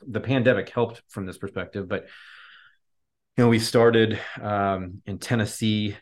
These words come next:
and then we go to California, and then we're now in New York, and now we're in Florida, and it, it's just everywhere. And it's because people started to understand what we were doing and, and share that.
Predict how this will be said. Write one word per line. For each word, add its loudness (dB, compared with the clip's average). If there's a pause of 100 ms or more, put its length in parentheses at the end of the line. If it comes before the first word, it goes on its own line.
(340)
and -6
then -2
we -2
go -2
to -6
California, -2
and -6
then -2
we're 0
now -2
in -4
New -8
York, 0
and -6
now -2
we're -2
in -8
Florida, 0
and -6
it, -8
it's -8
just -14
everywhere. 0
And -10
it's -14
because -8
people -10
started -4
to -10
understand -8
what -10
we -8
were -8
doing -4
and, -10
and -12
share 0
that. -4